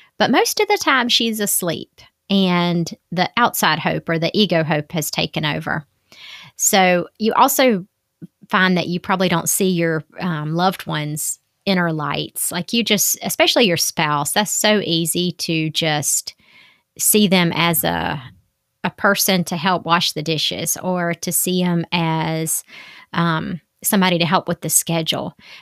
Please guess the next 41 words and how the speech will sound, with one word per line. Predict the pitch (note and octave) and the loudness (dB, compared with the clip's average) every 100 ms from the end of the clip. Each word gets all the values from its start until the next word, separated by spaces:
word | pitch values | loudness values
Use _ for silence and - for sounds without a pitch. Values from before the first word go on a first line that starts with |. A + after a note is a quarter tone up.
| - | -4
But | - | 0
you | G#3+ | 2
really | G#3+ D4 D4+ | 2 2 2
don't | G3 G3+ - - | 2 0 -2 2
often | F#3+ F#3+ - E3 D#3+ F3 - | 2 2 0 -2 -2 -6 -8
see | - - G3+ F#3 | -6 -2 0 2
their | E3 E3 D#3+ | 0 -2 -2
inner | G3 F#3 F#3 | 0 2 2
light | D#3+ D#3+ D#3+ D#3 - - | 2 2 2 0 -4 -6
and | E3 | -4
their | D#3+ - | -4 -4
inner | F3 E3 D#3+ | -2 -2 -2
self. | - - C3 - - - | -4 -4 -4 -6 -8 -4
I | F#3+ | -2
was | F#3 | 0
talking | - F3+ G3 | -2 -2 0
to | F3 | -2
somebody | - F#3+ E3+ E3 | 0 2 2 0
this | D#3+ E3 - | -2 -4 -4
week | D#3+ D#3 - | -4 -4 -4
and | D#3+ | -2
she | - F3+ | 0 0
said, | - - E3 D#3+ - - - - | 0 0 -2 -4 -8 -18 -20 -8
"You | F#4 | -4
know, | G#4 G4+ G4 | 0 2 0
I | |
can | F#4+ A3 | 0 2
really | G#3+ G#3+ A3 | 4 4 4
see | G#3+ - G#3 F#3+ | 4 2 2 2
the | F#3+ | 2
little | F#3 F#3+ F#3 | 4 2 2
boy | F3+ E3+ D#3+ | 2 2 2
in | D#3 D#3+ D#3 | 0 -2 -2
Chase." | - D3 C3 C#3+ - - - - - - | 0 0 -2 -2 -2 -4 -8 -20 -8 -4
And | A3+ | 0
she | A#3+ | 4
meant, | A3+ A#3 A#3 - | 4 4 2 0
like, | G3+ F3+ D#3+ - | 0 0 0 0
she | - G3+ | 0 0
can | G3+ F3+ | 0 -2
see, | - F#3 F3+ F3 F3+ F3 | -2 0 0 0 0 -2